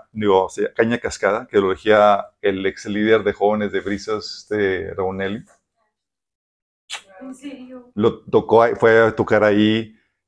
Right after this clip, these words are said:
Speaker 1: eh, hacíamos caminatas de oración,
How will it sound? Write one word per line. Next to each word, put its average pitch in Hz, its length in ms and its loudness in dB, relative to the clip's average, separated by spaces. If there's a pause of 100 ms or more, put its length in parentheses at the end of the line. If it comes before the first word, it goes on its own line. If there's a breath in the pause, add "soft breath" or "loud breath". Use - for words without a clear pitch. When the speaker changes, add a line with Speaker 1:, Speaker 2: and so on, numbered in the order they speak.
(180)
Speaker 1:
eh, 92 760 4 (280)
hacíamos 127 400 2
caminatas 113 580 2
de 110 60 2
oración, 113 880 4